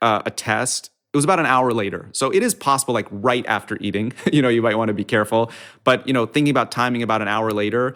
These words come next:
they s-, essentially ate the same meal, but one was prepared with, like, you know, more natural ingredients, and one was pers-, prepared with, like, processed food ingredients.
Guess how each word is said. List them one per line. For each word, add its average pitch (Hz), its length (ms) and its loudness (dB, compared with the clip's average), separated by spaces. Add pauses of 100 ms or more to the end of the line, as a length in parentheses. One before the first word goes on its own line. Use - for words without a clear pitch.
(160)
they 147 120 4
s-, - 180 0 (200)
essentially 208 400 0
ate 156 140 2
the 147 60 0 (120)
same 135 160 4
meal, 131 160 4
but 127 140 2
one 131 260 2
was 135 120 2
prepared 120 460 0
with, 113 140 0
like, 107 340 0
you 117 80 -4
know, 95 160 -6 (160)
more 131 180 2
natural 113 560 0
ingredients, 113 560 0
and 117 180 0
one 117 160 4
was 110 120 2
pers-, - 280 -4 (120)
prepared 110 340 -2
with, 104 120 -2
like, 101 180 -2 (300)
processed 117 580 0
food 127 320 -2
ingredients. 127 720 -4